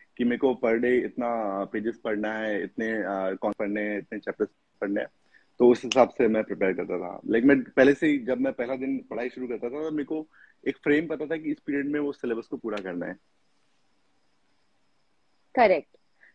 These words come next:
Speaker 2: So, target maintain करना is, I think, very important। अ,
Speaker 1: हम्म।
Speaker 2: and उस target को फॉलो करना, and then,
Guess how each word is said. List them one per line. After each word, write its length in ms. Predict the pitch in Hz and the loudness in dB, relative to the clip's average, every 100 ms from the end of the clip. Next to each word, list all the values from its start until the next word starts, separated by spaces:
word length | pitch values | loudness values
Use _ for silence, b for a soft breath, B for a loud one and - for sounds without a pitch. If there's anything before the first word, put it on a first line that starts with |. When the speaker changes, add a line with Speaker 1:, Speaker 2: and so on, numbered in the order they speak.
| - | -8
Speaker 2:
So, 380 | 320 339 339 330 | -2 0 0 4
target 420 | 262 233 277 330 | 4 4 -2 -8
maintain 420 | 320 311 302 294 | -12 -10 -10 -10
करना 280 | 294 285 285 | -12 -10 -10
is, 120 | 285 | -8
I 180 | 277 247 | -8 -8
think, 120 | 277 | -8
very 280 | 277 208 226 | -6 -6 -6
important। 580 | 254 220 185 - 160 127 _ B B B | -8 -4 -4 -6 -16 -16 _ B B B
अ, 40 | 214 | -2
Speaker 1:
हम्म। 380 | 220 220 - 240 | 0 0 -2 -4
Speaker 2:
and 120 | 285 | -4
उस 120 | 285 | -2
target 360 | 277 220 220 247 | 0 0 0 -4
को 120 | 330 | -4
फॉलो 400 | 320 240 220 269 | 0 2 2 0
करना, 340 | 277 277 302 | -2 -8 -10
and 100 | 294 | -8
then, 240 | 294 294 | -10 -10